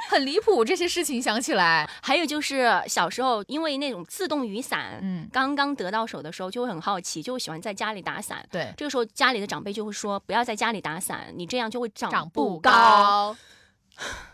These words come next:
Speaker 2: 我现在长很高哎。
Speaker 1: <laughs> 啊，那我没长高的原因是不是我在家里打伞了？
Speaker 2: <laughs> 那我在家里也打伞了，是什么？我，我打的频率是不够高，所以说就导致并没有影响我的身高吗？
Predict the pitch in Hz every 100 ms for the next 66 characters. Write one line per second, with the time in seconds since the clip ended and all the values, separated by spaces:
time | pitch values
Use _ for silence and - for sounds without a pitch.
0 | _ _ _ 220 311 294 214 262 185 170
1 | 175 175 349 - 508 539 - - - 571
2 | 640 539 - 554 554 294 233 370 202 262
3 | 339 208 226 - 381 - 285 240 208 214
4 | 226 254 190 175 262 339 156 175 262 -
5 | 453 349 294 285 330 349 320 214 202 254
6 | 247 185 226 247 202 190 202 247 262 -
7 | 220 190 220 311 - 277 220 220 247 247
8 | 233 226 226 262 262 262 208 185 247 220
9 | - - 311 262 262 226 233 240 190 254
10 | 240 247 226